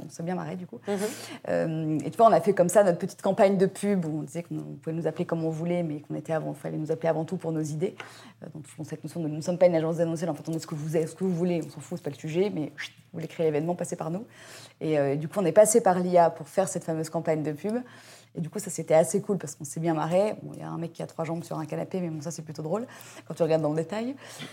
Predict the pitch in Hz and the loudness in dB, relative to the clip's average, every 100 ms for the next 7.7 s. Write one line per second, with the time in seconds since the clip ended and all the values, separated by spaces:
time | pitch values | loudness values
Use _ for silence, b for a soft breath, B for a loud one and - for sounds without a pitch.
0 | B 156 170 - 156 147 165 196 139 160 | B -8 -8 -6 -2 2 2 0 -2 -2
1 | 160 160 156 160 170 175 240 233 262 - | -2 -4 -4 -8 -8 -4 -2 0 0 2
2 | 220 277 277 294 339 302 269 254 294 208 | 2 4 2 0 4 6 6 6 4 0
3 | 185 - 220 262 262 262 180 - 185 262 | -2 -4 -6 0 4 8 8 8 2 2
4 | 285 277 262 247 233 214 185 - B B | 4 6 6 6 6 6 4 2 B B
5 | B 175 196 - 247 220 190 - 208 214 | B -2 4 10 10 10 2 6 8 8
6 | 247 214 226 214 185 175 - 247 240 208 | 8 8 10 10 10 10 12 10 10 10
7 | 294 302 226 226 185 226 | 10 8 6 2 4 6